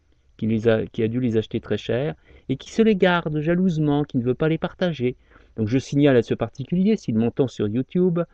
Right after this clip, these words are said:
euh, que je, j'aimerais bien au moins pouvoir les lire à, à haute voix et les diffuser, de, ne serait-ce qu'à haute voix, au moins que, qu'on puisse les, les entendre, ça serait bien, voilà,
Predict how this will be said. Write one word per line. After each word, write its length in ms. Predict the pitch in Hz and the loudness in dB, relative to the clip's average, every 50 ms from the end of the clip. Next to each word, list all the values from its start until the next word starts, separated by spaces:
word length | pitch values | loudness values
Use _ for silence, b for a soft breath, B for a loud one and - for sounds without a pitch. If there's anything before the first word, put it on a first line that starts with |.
| B B B B B B B B | B B B B B B B B
euh, 520 | 110 127 131 131 131 127 127 123 123 120 | 4 4 6 6 4 4 4 4 2 2
que 200 | 117 - 147 143 | 0 0 0 2
je, 140 | 131 127 127 | 2 0 0
j'aimerais 480 | 120 139 113 117 117 127 127 120 127 135 | -2 -2 -2 2 2 2 4 4 2 2
bien 220 | 135 147 165 160 | 2 0 2 4
au 100 | 151 139 | 4 4
moins 260 | 135 135 143 156 170 | 4 4 4 4 4
pouvoir 300 | 156 156 147 135 139 139 | 4 2 0 0 0 0
les 120 | 139 165 190 | 0 0 2
lire 420 | 185 208 220 220 208 190 170 - | 2 2 2 2 0 0 -2 -2
à, 260 | 131 127 127 123 120 - - - - - | -2 -2 -2 -2 -4 -4 -6 -6 -4 -2
à 140 | - 120 131 | 0 2 2
haute 240 | 170 202 190 - 185 | 2 2 0 -2 -4
voix 500 | 170 160 156 139 131 131 135 139 143 127 | -4 0 0 2 2 2 2 0 0 -2
et 200 | 113 110 110 110 | -2 -2 -2 0
les 160 | 110 113 113 | 0 0 -2
diffuser, 640 | 117 135 139 - - 208 185 139 131 131 135 139 131 | -2 -4 -8 -4 -2 -2 -2 0 0 0 0 0 -2
de, 180 | 120 117 113 | -2 -2 -2
ne 180 | 107 127 127 127 | 0 2 0 0
serait-ce 260 | - - 156 143 - | 0 -2 -4 -4 -2
qu'à 140 | - 165 160 | -2 -2 0
haute 180 | 180 175 - | 0 -2 -2
voix, 380 | 196 190 202 220 226 214 185 147 | -2 0 2 2 2 2 2 2
au 100 | 127 123 | 0 0
moins 400 | 135 151 175 196 190 185 170 147 | 0 0 -2 -2 -2 -4 -6 -6
que, 120 | - - | -6 -6
qu'on 220 | 131 - - 127 123 | -6 -6 -6 -6 -6
puisse 300 | - - 147 - - 135 131 127 120 - _ _ _ _ _ _ - | -4 -6 -8 -6 -6 -4 -4 -4 -4 -6 _ _ _ _ _ _ -6
les, 560 | 127 123 131 131 123 120 117 110 110 107 107 | -2 0 2 2 2 2 2 0 0 0 0
les 420 | 107 110 107 92 113 120 120 113 143 | 0 0 -2 0 0 0 0 0 0
entendre, 600 | 160 160 - 190 185 185 180 170 151 131 120 113 - - | -4 -4 -4 -4 -4 -2 -2 -4 -4 -6 -8 -10 -10 -10
ça 60 | 120 | -12
serait 180 | - - 147 | -10 -8 -8
bien, 400 | 147 143 156 165 170 170 170 156 - _ _ _ _ - | -6 -6 -6 -6 -6 -6 -8 -8 -12 _ _ _ _ -12
voilà, 320 | - 117 120 131 131 120 | -8 -6 -6 -4 -6 -6